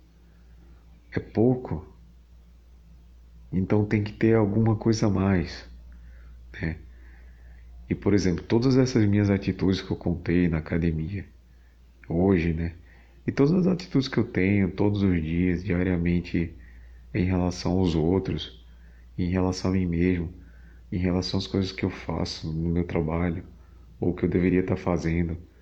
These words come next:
em relação ao cuidado que eu tenho com a minha própria vida, sabe? Tudo isso tem sido feito muito mal e porcamente, porque, enfim,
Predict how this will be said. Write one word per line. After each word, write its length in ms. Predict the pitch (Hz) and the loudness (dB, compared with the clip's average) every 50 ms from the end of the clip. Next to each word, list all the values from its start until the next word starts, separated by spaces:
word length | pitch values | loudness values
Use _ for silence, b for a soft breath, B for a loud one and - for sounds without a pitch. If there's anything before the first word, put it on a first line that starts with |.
| b b b b b - | b b b b b -6
em 60 | - 85 | -2 -2
relação 380 | 87 85 85 85 - - 95 | 0 0 0 -2 -2 -2 -2
ao 80 | 92 92 | -2 0
cuidado 360 | - 101 87 95 98 98 - | 0 0 2 2 2 0 0
que 80 | - 80 | -2 -4
eu 40 | |
tenho 300 | 76 - - 82 82 80 82 | -4 -2 -2 -2 -2 -4 -4
com 100 | - - | -6 -4
a 40 | - | -2
minha 120 | 82 82 | -2 -2
própria 340 | 82 - 92 87 - 90 85 | -2 -2 -2 0 0 0 -2
vida, 340 | 85 98 104 87 101 110 - b b b b b b b b b b b b b b b b b b - | -2 -2 -4 -4 -4 -6 -8 b b b b b b b b b b b b b b b b b b -12
sabe? 320 | - - 87 85 82 80 80 - - - - | -6 -4 -2 -2 -2 -2 -4 -10 -18 -12 -4
Tudo 300 | - 107 107 117 127 113 | -2 0 2 4 4 4
isso 540 | 107 110 113 - - 123 113 - - - - - - - - - - | 6 4 4 2 2 0 0 0 -2 -6 -14 -20 -20 -20 -20 -14 -6
tem 160 | - - 98 | -2 -2 -2
sido 300 | 95 - - - 101 98 | -2 -2 -2 -2 -2 -2
feito 420 | 98 - - - 98 95 95 - 95 | -2 -6 -6 -2 -2 -2 -2 -2 -2
muito 320 | 92 98 104 107 - - | 0 0 0 0 -2 -2
mal 300 | 98 90 87 87 95 98 | 0 0 2 2 2 0
e 80 | 92 - | 0 0
porcamente, 720 | - 95 92 - - 101 87 85 87 85 87 - - b b b b b b b b b b - | 0 -2 0 0 -2 0 2 2 0 0 -2 -6 -14 b b b b b b b b b b -6
porque, 580 | - 85 82 - - - 87 85 82 80 80 - - - - - - - - - - - | -4 -4 -4 -4 -2 0 0 2 2 0 -2 -4 -8 -16 -20 -20 -20 -20 -20 -20 -10 -4
enfim, 480 | - 90 85 85 - - 90 82 78 | -2 -2 -2 -2 -4 -4 -4 -4 -6